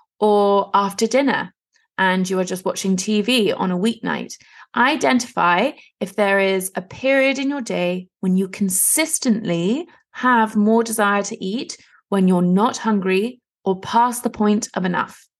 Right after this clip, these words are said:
And that is your witching hour. And it all comes back to the think, feel, act cycle, which is that our thoughts create our feelings and our feelings drive our actions.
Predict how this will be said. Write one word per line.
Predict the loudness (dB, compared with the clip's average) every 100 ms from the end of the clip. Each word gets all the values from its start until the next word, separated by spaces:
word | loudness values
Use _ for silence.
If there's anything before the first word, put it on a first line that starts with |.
| _ _ _ _ _ -20 -20 -2
And | 2 4
that | 4 2 0
is | 2 2 0 -6
your | -6 -2 0 -2 -6
witching | -6 -6 -4 -4
hour. | -4 -4 -6 _ _ _ _ _ _ -20 -20 -6
And | 2 4 4 2 -2 _
it | 0 2
all | 2 2
comes | -2 -6 -6
back | -6 -4 -6 -10 _ -6
to | 0 4 4 4 0 -4 -14 _
the | -4
think, | 0 0 0
feel, | -2 0 2 2 -2
act | -4 -4 -6
cycle, | -6 -6 -8 -14 -14 -20 _ _ _ -20 _ _ -6
which | -2 -2
is | 2
that | 2
our | 2 0
thoughts | -2 0 0 0 -6
create | -2 0 0
our | -2 -6
feelings | -2 -2 0 -2 -6 -10 -14 -4
and | 2
our | 2 2 0
feelings | 0 2 2 2
drive | 2 0 2
our | 0
actions. | -2 -6 -8 -8 -6 -8 -10